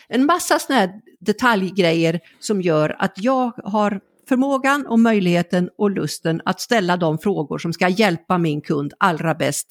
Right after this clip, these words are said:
att hitta inom sig själv. Och jag vet ingenting. Jag brukar, sitter ofta med hands up. Jag har ingen aning om vad som sker inom personen, men personen själv vet och den behöver inte berätta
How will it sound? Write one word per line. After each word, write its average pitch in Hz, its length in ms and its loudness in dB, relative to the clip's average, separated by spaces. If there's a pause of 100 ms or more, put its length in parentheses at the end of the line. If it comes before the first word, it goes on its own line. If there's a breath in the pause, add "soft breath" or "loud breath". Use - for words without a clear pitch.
(320)
att - 200 -2
hitta 160 460 -2 (280)
inom 151 340 2
sig 156 140 -6
själv. 139 260 -2 (100)
Och 202 100 2
jag 285 360 0
vet 208 240 -2
ingenting. 160 680 -6
Jag 202 160 -2
brukar, 247 240 -4
sitter - 400 -4
ofta 233 320 -2
med 190 140 -2 (200)
hands 302 420 0
up. - 160 -4 (540)
Jag 233 100 -4
har 254 60 2
ingen 254 200 0 (120)
aning 240 420 0
om 175 140 -2
vad 180 160 -4
som 196 120 -4
sker 165 300 -2
inom 156 360 -4
personen, 135 580 -8 (280 soft breath)
men 180 120 0
personen 160 520 -2
själv 226 360 -2
vet 147 220 -2
och 185 80 -10
den 175 160 2
behöver 175 340 0
inte 208 200 -4
berätta 180 380 -4